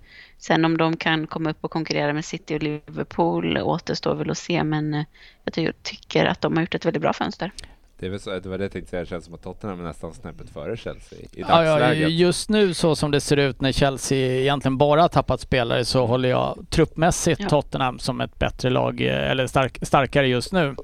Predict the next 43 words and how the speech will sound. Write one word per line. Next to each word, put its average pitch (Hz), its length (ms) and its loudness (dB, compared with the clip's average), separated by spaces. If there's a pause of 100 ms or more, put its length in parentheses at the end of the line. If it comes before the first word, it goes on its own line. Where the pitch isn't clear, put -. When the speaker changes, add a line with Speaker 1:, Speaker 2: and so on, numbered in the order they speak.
(280)
Speaker 3:
Det 143 100 2
kan 151 220 4
ju 156 80 4
vrida 143 400 4
och 127 100 2
vändas 120 320 2
ganska - 340 2
Speaker 2:
Så - 140 0
är 143 80 6
Speaker 3:
snabbt. 90 340 -4 (120)
Speaker 2:
det, - 60 -16
långt 90 240 -8
kvar. 76 200 -10 (280)
Speaker 3:
Eh, 120 400 0
men 151 300 -2
det 165 120 0
sägs 180 320 0
ju 165 60 4
att 156 260 0
nu, 160 520 -2
jag 151 120 0
vet 165 160 -4
inte 156 160 -6
om 147 100 -4
det 143 60 -2
är 139 40 -2
klart, 147 380 -4
men 139 240 -6
det 147 320 0
ryktas 151 380 -4
ju 156 100 0
också 151 440 -4
väldigt 151 340 -2
mycket 143 200 -4
om 143 60 -4
han, 139 260 -2
någon 151 520 -4
Lenglet 156 920 0
som 131 180 -6
kommer 127 180 -4
Speaker 2:
Just 65 120 -8
Speaker 3:
från 71 120 -4
Speaker 2:
det, 78 80 -8